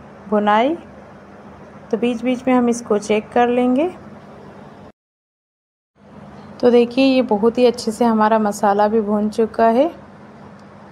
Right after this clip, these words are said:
देखिए कितना अच्छा कलर आया है और मसाले में बहुत ही अच्छी खुशबू भी आने लग गई है।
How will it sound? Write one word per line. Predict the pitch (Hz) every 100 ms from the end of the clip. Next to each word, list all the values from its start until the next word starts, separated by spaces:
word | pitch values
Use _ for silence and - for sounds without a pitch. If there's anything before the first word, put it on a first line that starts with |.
| - - - - - -
देखिए | 220 220 240
कितना | 240 240 233
अच्छा | 214 220 - 233
कलर | 233 226 226
आया | 220 214 220 226
है | 262 311
और | 226 208 208 208
मसाले | 208 208 220 214
में | 220
बहुत | 208 202 202
ही | 226
अच्छी | 214 220 226
खुशबू | - 202 - 226 214
भी | 220
आने | 220 220
लग | 220 214 220
गई | 226 226
है। | 294